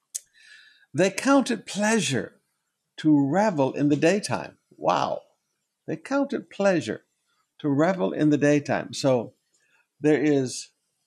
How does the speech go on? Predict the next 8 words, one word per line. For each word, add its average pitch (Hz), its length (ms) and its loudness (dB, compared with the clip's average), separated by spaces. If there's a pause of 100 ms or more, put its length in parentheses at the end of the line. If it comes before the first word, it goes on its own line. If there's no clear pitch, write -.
(3250)
nothing 190 420 0
hidden 139 540 -4 (1800)
in 123 160 -4
their 120 160 -2
sin. 98 380 -12 (2000)
You 143 80 -2
know, 135 80 0
they, 175 380 -2